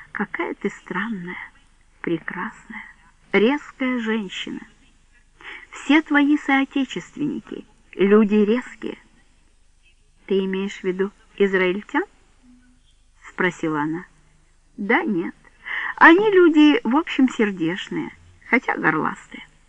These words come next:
А я, вообще-то, из России". "Ты совсем не похожа на русскую", — возразил он, — "а я и не русская".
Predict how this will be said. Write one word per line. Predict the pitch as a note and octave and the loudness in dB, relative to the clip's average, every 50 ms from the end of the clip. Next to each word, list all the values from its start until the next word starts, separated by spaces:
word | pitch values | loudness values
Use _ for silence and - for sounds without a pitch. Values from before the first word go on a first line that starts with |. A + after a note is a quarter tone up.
| _ _ _ _ _ _ _ - - - | _ _ _ _ _ _ _ -20 -14 -6
А | - - G3 F#3+ | 0 0 0 0
я, | G3 C4 D#4+ - | 0 -4 -6 -6
вообще-то, | - - - - - - - F#3 - - - - - _ _ _ _ _ - | -6 -6 -6 -6 -10 -12 -12 -12 -14 -16 -18 -18 -20 _ _ _ _ _ -2
из | A#3+ B3 A#3 | 0 2 2
России". | B3 A#3+ B3 A#3 - - - C4+ D4+ - - - - _ _ _ _ _ _ _ _ _ _ _ _ _ _ _ _ _ _ _ _ _ _ _ _ _ - - - - - _ _ - | 4 2 2 0 -2 -6 -8 -6 -6 -6 -6 -10 -12 _ _ _ _ _ _ _ _ _ _ _ _ _ _ _ _ _ _ _ _ _ _ _ _ _ -18 -18 -18 -18 -20 _ _ -6
"Ты | - E3+ | -6 -4
совсем | - - - B3 - - - - B3 G#3 | -2 0 -2 -2 -2 -2 -2 0 0 2
не | G#3 A3+ | 0 0
похожа | - - D4 - - A#3+ F#3+ F3 | -2 -4 -4 -4 -4 -4 -4 -2
на | E3+ F3+ F3 F3 | -2 0 0 -2
русскую", — | E3 E3+ - - - - G#3 A#3 G#3+ - _ _ _ - | -2 -6 -10 -16 -14 -12 -12 -12 -12 -14 _ _ _ -10
возразил | - F#3 G3+ F#3+ F#3 E3 E3+ F3 F#3 - E3 D#3 | -4 -2 0 0 2 0 -2 -2 -4 -6 -6 -6
он, — | E3 G3+ - _ _ _ - - - | -8 -10 -12 _ _ _ -4 2 4
"а | B3 | 6
я | A#3 G3+ F3 D#3+ E3 | 6 6 4 0 -2
и | E3+ | -2
не | F3+ G3+ A#3 B3+ | -2 -4 -4 -4
русская". | B3+ A3 G#3 - - - - A3 A#3 | -6 -8 -10 -12 -16 -14 -14 -14 -14